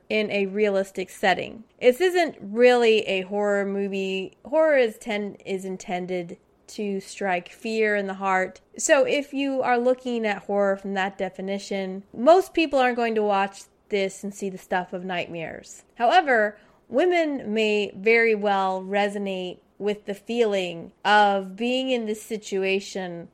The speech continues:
of wondering if you should feel threatened or not. And in this day and age, I think that's a very real topic that has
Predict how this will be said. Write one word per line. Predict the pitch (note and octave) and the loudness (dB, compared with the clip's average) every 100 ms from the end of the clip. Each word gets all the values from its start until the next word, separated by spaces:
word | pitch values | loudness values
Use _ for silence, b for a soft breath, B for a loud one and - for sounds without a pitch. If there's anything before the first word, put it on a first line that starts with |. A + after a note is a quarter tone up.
| - | -4
of | G3+ | -2
wondering | G#3+ C4+ C4 B3 A3 | 0 2 2 2 0
if | G#3 G#3+ | -2 -4
you | G3+ | -10
should | - F#3+ | -10 -12
feel | - G3 F#3 F3+ F3 - | -6 -2 -2 -2 -6 -6
threatened | G3+ G3 F#3+ F3 | -2 -2 -4 -8
or | E3 | -8
not. | F3 - - - - - | -8 -10 -12 -18 -20 -8
And | A#3+ | -2
in | B3 | 0
this | B3 E4+ | 0 -2
day | - C4 A#3 | 0 0 0
and | A3 | 0
age, | G#3 G3+ | -2 -2
I | G3+ | -4
think | G3 G#3+ | -6 -6
that's | G3 F3+ F#3 | -4 -4 -6
a | |
very | F3 F#3 F#3+ F#3+ F#3+ G3 _ | -6 -2 0 0 -4 -8 _
real | F#3 F3+ G3+ F#3+ F#3 F3+ F3+ - | -14 -8 -2 0 0 -2 -4 -10
topic | - B3 B3 - - - - - | -4 0 2 0 -4 -8 -18 0
that | A#3 A#3+ A#3+ | 6 6 6
has | B3+ B3+ A#3 A3+ A3+ | 4 4 4 0 -8